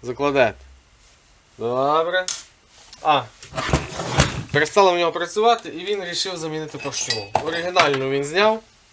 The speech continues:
поршню. От в нього був задир, кольцо відламало, я так поняв, зрозумів.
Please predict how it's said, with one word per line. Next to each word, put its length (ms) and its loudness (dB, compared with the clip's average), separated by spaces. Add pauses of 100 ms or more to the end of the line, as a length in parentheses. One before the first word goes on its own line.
(140)
поршню. 580 0 (580)
От 200 -4
в 40 -6
нього 240 0
був 200 -2
задир, 380 2
кольцо 320 -2
відламало, 500 2
я 60 -2
так 160 -10
поняв, 320 -4
зрозумів. 540 -8